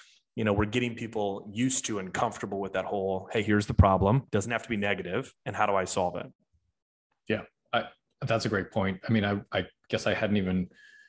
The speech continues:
Speaker 2: really thought about it in the, you know, usefulness for a business mind. I, I, I think, you know, we talked about the, just that co-, employee retention, but yeah, actually their,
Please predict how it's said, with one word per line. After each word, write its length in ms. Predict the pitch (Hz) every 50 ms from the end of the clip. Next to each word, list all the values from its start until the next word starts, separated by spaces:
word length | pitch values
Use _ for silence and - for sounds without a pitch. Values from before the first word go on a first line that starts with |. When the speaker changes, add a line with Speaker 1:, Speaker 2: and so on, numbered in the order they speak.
| _ _ _ _ _ _ _ _ _ _ _ -
Speaker 2:
really 260 | 139 151 175 165 135
thought 200 | - 135 131 123
about 280 | 113 127 120 117 107 110
it 160 | 113 113 - _ _ _ _ _
in 280 | - 123 113 110 104 95
the, 440 | 92 104 98 95 92 92 92 92 - _ _ _
you 100 | 117 113
know, 80 | 98 92
usefulness 1000 | 90 92 117 117 117 - - - 110 101 98 95 90 - - - - - - _ _ _ _ _
for 640 | - - - - 110 101 98 95 92 87 87 90 - - _ _ _ _ _ _ _ _ _ _ _ _ _ _ -
a 60 | 95
business 520 | 90 92 120 143 135 117 117 101 90 - -
mind. 260 | 98 87 90 92 101
I, 200 | 113 113 113 120
I, 60 | 123 - - _ -
I 100 | 113 110
think, 340 | - 120 107 101 85 - - _ _
you 80 | - 101
know, 60 | 92
we 80 | 92 90
talked 260 | - 95 92 - -
about 280 | 92 90 87 90 - - _ _ _ _ _ -
the, 80 | - 98
just 260 | 90 101 - - -
that 200 | 92 92 95 - _ _ - - - - _ _ _ _ _ _ _ -
co-, 180 | - 147 143 -
employee 420 | 135 117 107 113 - 165 151 127
retention, 600 | 110 107 98 - - 131 120 - - 92 90 90 92
but 160 | 113 107 110
yeah, 120 | 117 120
actually 360 | 104 107 131 - - 120 113
their, 320 | 107 107 110 107 107 104